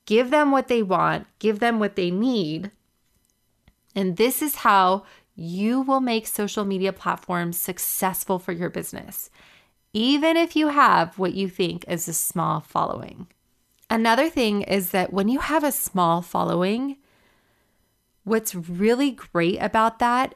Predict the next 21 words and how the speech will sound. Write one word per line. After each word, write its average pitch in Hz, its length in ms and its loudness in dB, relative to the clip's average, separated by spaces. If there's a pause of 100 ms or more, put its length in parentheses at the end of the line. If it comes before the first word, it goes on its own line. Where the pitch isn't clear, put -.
is 185 320 0
that 185 360 0 (100)
you 202 260 0
can 294 260 2
make 208 240 2
really 175 440 0
deep 170 260 -2
connections. - 720 -6
And 196 120 -2
the 208 60 2
connections 226 640 0
you 233 100 0
make 185 360 0
with 180 140 -2
these 180 240 -2
people 190 600 -2 (520)
when 190 240 2
your 180 160 2
account 180 440 0
is 180 120 -2
small 175 580 0